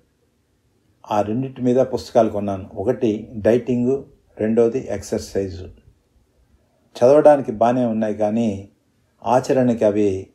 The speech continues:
ఎంతమాత్రం ఉపయోగం లేనివిగా నేను గుర్తించాను. పర్సనాలిటీ డెవలప్‌మెంట్ పుస్తకాలు కొంటాము, చదువుతాము, ఆనందిస్తాము. వాటిలో ఒక్క పాయింట్ని కూడా మనం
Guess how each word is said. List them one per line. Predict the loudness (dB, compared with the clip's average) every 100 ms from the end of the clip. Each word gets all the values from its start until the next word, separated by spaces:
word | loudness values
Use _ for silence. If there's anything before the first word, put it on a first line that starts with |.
| _ _ _ _ -12
ఎంతమాత్రం | -8 -2 0 0 2 0 0
ఉపయోగం | -4 -2 -2 0 -4 -8 -18 -8
లేనివిగా | -2 0 0 -2 0 -2
నేను | -2 -4 -4 -8 -8
గుర్తించాను. | -10 -6 -8 -6 -8 -10 -18 _ _ _ _ _ -4
పర్సనాలిటీ | -2 2 2 2 2
డెవలప్‌మెంట్ | 4 4 2 -2 -4 -6
పుస్తకాలు | -14 -2 0 0
కొంటాము, | -4 0 0 0 -6 -8 _
చదువుతాము, | 0 0 0 -2 -4 -8 -8 -4
ఆనందిస్తాము. | -2 0 -2 -4 -6 -6 -8 -6 -4
వాటిలో | -4 -2 0
ఒక్క | -2 -2
పాయింట్ని | -2 0 0 -2 -2
కూడా | 0
మనం | -2 -4 -8 -14